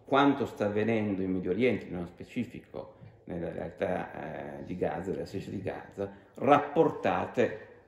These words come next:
alla storia recente dell'Europa. Ghetto di Varsavia, sterminio, genocidio. Sospendo qualsiasi giudizio di valore al riguardo, ma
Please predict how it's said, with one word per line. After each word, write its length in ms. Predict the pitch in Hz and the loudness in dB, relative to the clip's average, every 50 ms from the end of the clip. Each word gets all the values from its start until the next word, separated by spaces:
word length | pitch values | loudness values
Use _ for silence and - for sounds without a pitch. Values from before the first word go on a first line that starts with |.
| _ _ | _ _
alla 320 | - 92 90 90 90 98 | -2 0 0 2 0 0
storia 560 | 101 - - - - 85 85 87 87 87 82 90 | -2 -4 -10 -4 0 0 0 2 2 0 0 0
recente 460 | 90 - - 87 82 - - - 82 | 0 -2 -6 -8 -10 -10 -10 -12 -10
dell'Europa. 680 | - 73 71 69 65 - - - - - - - - - - - _ _ - - - - | -8 -6 -6 -6 -6 -8 -10 -12 -14 -14 -14 -14 -14 -16 -20 -20 _ _ -20 -20 -12 -4
Ghetto 300 | 95 87 85 - - 98 | -4 -4 -4 -2 -6 -4
di 80 | - 90 | -4 0
Varsavia, 1000 | 90 98 101 - - - 131 127 120 117 117 113 113 117 117 110 - - - - - | 2 2 0 2 4 6 8 8 10 8 6 6 4 2 0 0 -2 -6 -14 -16 -20
sterminio, 960 | - - - 98 98 101 113 117 110 110 107 107 110 107 98 - - - - | -12 -4 -4 -2 -2 0 2 2 4 4 2 2 0 0 -2 -4 -8 -16 -16
genocidio. 1080 | - 95 95 95 101 98 98 - - 113 110 107 107 98 104 107 107 107 107 - - - - - - - _ - _ _ | -8 -6 -4 -2 -2 -4 -6 -6 -4 -2 -2 -2 -2 0 2 2 2 2 0 -6 -12 -18 -20 -20 -20 -20 _ -20 _ _
Sospendo 580 | _ - 135 120 - - - 175 180 165 147 - | _ -4 -4 -4 0 2 4 6 6 6 6 4
qualsiasi 480 | - 117 110 - - 139 135 - 123 | 4 0 0 0 0 -2 0 -2 -2
giudizio 640 | 104 107 113 104 113 120 120 - - - - 117 113 | 0 0 0 2 0 0 -2 -4 -12 -4 2 4 4
di 120 | 107 107 104 | 4 4 4
valore 420 | 101 98 98 104 107 107 104 98 | 4 4 6 6 6 6 6 6
al 60 | 95 | 2
riguardo, 1120 | - 98 95 95 92 90 85 - 73 76 - 101 117 127 139 - - - - - - - - | 2 -2 -4 0 2 2 2 0 -4 -6 -2 4 4 4 4 4 -4 -12 -16 -18 -20 -20 -6
ma 240 | - 113 135 147 - | 2 4 4 6 4